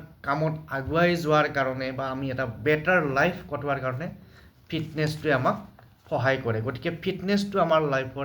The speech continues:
এটা যথেষ্ট ইম্পৰ্টেণ্ট পাৰ্ট। তাৰপিছত আৰু এটা আমি দেখা পাইছিলোঁ তেওঁৰ পৰা বা শিকিছোঁ আমি, সেইটো হৈছে ডিটাৰমিনেশ্যন। যেতিয়া তেওঁ বেটিং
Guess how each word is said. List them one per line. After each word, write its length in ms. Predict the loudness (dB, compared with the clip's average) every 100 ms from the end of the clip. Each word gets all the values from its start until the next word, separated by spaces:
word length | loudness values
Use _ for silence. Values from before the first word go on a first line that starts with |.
| -4
এটা 120 | -2 -2
যথেষ্ট 320 | -4 -8 -10 -10 -6 -6
ইম্পৰ্টেণ্ট 420 | -4 -4 -4 -6 -4 0
পাৰ্ট। 220 | 0 0 -10 -20 -20 -20 -20 -20 -20 -20 -20 -20 _ 6
তাৰপিছত 480 | 6 4 0 0 -2 -10 -16 -18 -20 -20 -20 -20 -6 0
আৰু 100 | 4 6
এটা 120 | 6 4
আমি 100 | 4
দেখা 160 | 2 0 0
পাইছিলোঁ 280 | 0 -2 -4
তেওঁৰ 140 | -4 -2
পৰা 120 | -4 0
বা 40 | -2
শিকিছোঁ 340 | -2 -8 -6 -4
আমি, 100 | -4 -4
সেইটো 140 | -2
হৈছে 120 | -2 0
ডিটাৰমিনেশ্যন। 640 | 4 4 4 2 0 -2 -4 -4
যেতিয়া 280 | -6 0 0 2
তেওঁ 120 | 2 0
বেটিং 200 | -2